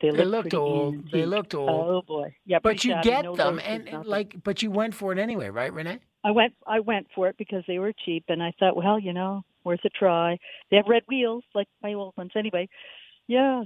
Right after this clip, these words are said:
Speaker 1: so I did, I did go for it, yeah.
Speaker 2: And what happened when you saw these puppies?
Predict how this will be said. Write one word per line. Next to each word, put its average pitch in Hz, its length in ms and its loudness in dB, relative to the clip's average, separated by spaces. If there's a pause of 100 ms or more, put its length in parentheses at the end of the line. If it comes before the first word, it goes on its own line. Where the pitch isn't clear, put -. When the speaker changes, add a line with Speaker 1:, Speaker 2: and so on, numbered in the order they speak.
(120)
Speaker 1:
so 190 240 2 (240)
I 170 80 -10
did, 220 160 -10 (180)
I 196 60 -6
did 208 220 -6
go 196 260 -2
for - 140 -10
it, - 140 -14
yeah. 175 180 -8
Speaker 2:
And 175 220 -4
what 226 200 2
happened 208 460 0
when 180 120 -2
you 170 80 -6
saw 151 320 -6
these 131 180 -10
puppies? 110 480 -12